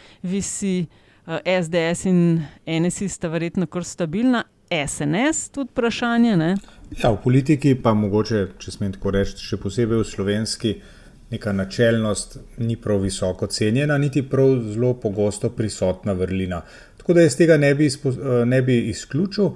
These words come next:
Speaker 2: Bi se pa vprašal, eh, oziroma se je treba vprašati, kaj je tisti motiv, zaradi katerega bi, eh, posamezniki ali posameznice morda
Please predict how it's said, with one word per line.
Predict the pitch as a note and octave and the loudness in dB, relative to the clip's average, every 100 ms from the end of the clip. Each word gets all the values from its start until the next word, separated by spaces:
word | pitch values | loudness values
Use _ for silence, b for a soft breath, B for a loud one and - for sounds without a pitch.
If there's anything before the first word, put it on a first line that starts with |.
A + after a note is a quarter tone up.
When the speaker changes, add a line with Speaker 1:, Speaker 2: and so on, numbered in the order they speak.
| B B B B | B B B B
Speaker 2:
Bi | B2+ D#3 | -2 -2
se | - E3+ | 0 2
pa | D#3 | 4
vprašal, | C3+ C3+ B2 B2 - D#3 | 2 4 4 4 2 4
eh, | D3+ D3 C3 G#2+ A#2 A#2 G#2+ | 6 6 2 2 2 2 0
oziroma | G#2+ B2 A#2 | 0 0 0
se | - | -2
je | G#2+ | -2
treba | A2 A#2 | 0 2
vprašati, | A#2+ G#2+ G2+ B2+ - | 2 2 2 0 0
kaj | A2 | 0
je | A2 | 0
tisti | C3+ B2 B2+ | 0 -2 0
motiv, | G#2+ F#2+ D3 C3 | 0 0 2 2
zaradi | A#2 G#2 F#2+ | 2 0 -2
katerega | - F#2+ A2+ A#2 C3+ D3 | -6 -2 2 4 4 2
bi, | A#2+ G2+ A#2 B2+ B2+ B B B - - | 2 2 2 0 -4 B B B -20 -4
eh, | F#2 E2+ | -2 -2
posamezniki | - F2 - E2 A2 C#3 D3 C3+ A#2 | -4 -6 -4 -4 -2 -2 -4 -2 -2
ali | |
posameznice | F#2+ - G#2 G2 A#2+ A#2+ B2+ A#2+ | -2 -4 -2 0 0 0 -2 -2
morda | G#2 F#2+ G2 | -2 0 2